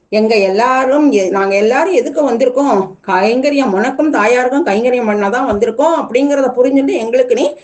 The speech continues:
கைங்கரியத்தை கொடு அப்படின்னு சொல்லி கேக்குறா. நான்கு கால்களா நாலு வேதங்களும் பிராட்டிமார்களும் இருக்க அழகான சிம்மாசனத்துல நீ உட்கார்ந்துன்னு இருக்கியே,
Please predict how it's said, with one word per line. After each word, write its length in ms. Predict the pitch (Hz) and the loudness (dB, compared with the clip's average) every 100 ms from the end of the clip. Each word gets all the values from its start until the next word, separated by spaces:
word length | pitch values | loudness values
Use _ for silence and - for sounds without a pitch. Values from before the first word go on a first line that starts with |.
| _ _ - | _ _ -4
கைங்கரியத்தை 720 | 196 208 226 202 208 226 - | 0 2 2 0 0 -2 -2
கொடு 520 | 202 202 254 208 - | 2 4 4 2 -2
அப்படின்னு 400 | 202 196 180 208 | -8 -6 -4 -4
சொல்லி 260 | 214 190 202 | -2 -2 -2
கேக்குறா. 680 | 202 180 202 185 185 165 - _ _ - | -2 -4 -2 0 0 -2 -6 _ _ -10
நான்கு 560 | 196 214 233 269 254 - | -4 -2 0 0 0 0
கால்களா 600 | 214 220 269 269 247 254 202 190 - - | -2 2 0 0 0 0 0 -2 -4 -6
நாலு 340 | 214 196 208 208 | -4 -2 2 2
வேதங்களும் 640 | 190 220 277 262 233 233 | 2 2 0 0 -2 -2
பிராட்டிமார்களும் 920 | 196 208 254 247 202 202 226 262 240 | -2 0 0 0 -2 -2 0 0 2
இருக்க 600 | 196 254 277 320 247 190 - _ - | 2 -2 -2 -2 -2 -4 -10 _ -12
அழகான 540 | 180 190 196 202 262 285 | -6 -2 0 0 0 0
சிம்மாசனத்துல 680 | 214 247 269 214 196 196 | 0 0 -2 -2 -2 -2
நீ 160 | 185 190 | 0 0
உட்கார்ந்துன்னு 560 | 175 - 240 240 240 196 | -2 -2 -2 0 -2 -2
இருக்கியே, 680 | 208 - 190 196 226 226 | -4 -6 -2 0 2 -2